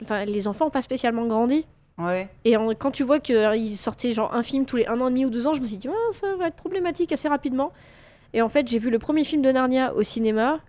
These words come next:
Speaker 1: le deuxième, je l'ai vu en D V D rip, et le troisième, je l'ai vu en T S, euh, cam dégueulasse, euh.
Speaker 2: <laughs>
Speaker 1: Et je sais pas, et en fait, autant je trouvais l'histoire vachement intéressante, autant, enfin, c'est bon, quoi. Narnia, le, le, le premier film, enfin, le premier film, enfin, c'est la Bible, quoi.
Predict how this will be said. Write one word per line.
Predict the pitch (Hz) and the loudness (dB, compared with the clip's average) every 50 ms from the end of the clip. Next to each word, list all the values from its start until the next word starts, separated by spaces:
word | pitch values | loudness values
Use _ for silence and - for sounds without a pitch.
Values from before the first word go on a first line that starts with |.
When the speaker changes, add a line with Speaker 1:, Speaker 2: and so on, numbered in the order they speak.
| - _ - | -20 _ -6
Speaker 1:
le | - 208 202 | -4 -2 0
deuxième, | 196 233 262 247 240 262 277 277 262 | 2 2 2 4 4 2 2 2 2
je | 208 220 | 0 0
l'ai | 202 196 202 | -2 -2 -2
vu | 190 196 208 226 | -2 -2 -2 -2
en | 214 214 | -2 0
D | 208 226 | 0 0
V | 220 247 | 2 2
D | 226 233 220 | 4 4 6
rip, | 220 262 285 - | 6 4 2 2
et | 208 | 0
le | 180 | -2
troisième, | - - 214 196 196 233 247 240 | -2 -4 -2 0 0 2 2 2
je | 226 | 2
l'ai | 214 190 | 2 2
vu | 185 185 208 | 2 2 0
en | 214 185 185 | -2 -2 -2
T | 185 - 233 220 | -4 -2 2 4
S, | 214 226 226 220 - - | 4 4 4 2 -2 -2
euh, | 175 180 185 | -2 -2 -4
cam | - - 214 214 220 | 0 0 2 2 2
dégueulasse, | 220 202 220 196 196 208 208 214 220 160 139 | 0 0 0 2 4 4 6 6 6 8 8
euh. | - | 10
Speaker 2:
<laughs> | - - - 403 494 - 359 370 - 330 330 - 320 320 320 302 320 - - 294 359 - - - - - - - - | 10 12 12 12 12 12 12 12 12 12 10 12 10 8 8 6 2 4 4 0 0 0 -2 -20 -20 -20 -14 -2 6
Speaker 1:
Et | - 320 | 6 8
je | 285 285 | 8 8
sais | 269 - 339 330 | 8 6 4 6
pas, | - 415 427 440 | 8 8 8 10
et | 339 | 8
en | 285 285 | 6 6
fait, | 269 370 381 - | 4 2 4 4
autant | 359 - - 415 415 | 4 4 6 4 4
je | 330 - | 4 4
trouvais | - 339 302 349 359 | 2 4 6 6 6
l'histoire | 311 302 - - 349 330 330 | 6 6 6 8 8 8 8
vachement | 311 294 - - 330 | 8 4 4 4 2
intéressante, | 320 277 - 294 277 294 - 349 359 - | 2 4 4 4 4 4 2 0 -2 0
autant, | - 269 - 302 302 | -2 -2 0 0 0
enfin, | 285 - 247 | 0 0 -2
c'est | 220 - 277 254 | -2 0 0 0
bon, | 294 294 | 0 0
quoi. | 254 - 226 214 208 | 2 2 2 2 2
Narnia, | 220 220 220 226 233 247 262 262 | 2 2 2 2 4 4 4 4
le, | 240 220 208 196 196 | 4 4 4 4 2
le, | 196 196 185 185 180 180 180 | 2 2 0 0 0 -2 -2
le | 185 185 185 | -2 -4 -4
premier | - - 226 226 240 254 247 247 233 226 | -2 -2 -2 0 0 0 0 0 0 -2
film, | 220 - - - - - 262 262 254 233 190 - | -4 -8 -18 -16 -6 -4 -2 0 0 -2 -2 -4
enfin, | - - 220 220 | -4 0 2 2
le | 214 202 | 2 2
premier | - - 240 233 226 220 | 2 2 2 2 2 0
film, | - - 302 311 285 226 | 0 0 0 0 2 2
enfin, | 196 190 - 175 | 0 -2 -4 -6
c'est | 190 - - 208 | -4 -4 -2 0
la | 202 214 | 0 2
Bible, | 214 254 294 240 226 208 | 4 4 2 4 2 0
quoi. | - - 190 170 | -2 -2 -4 -4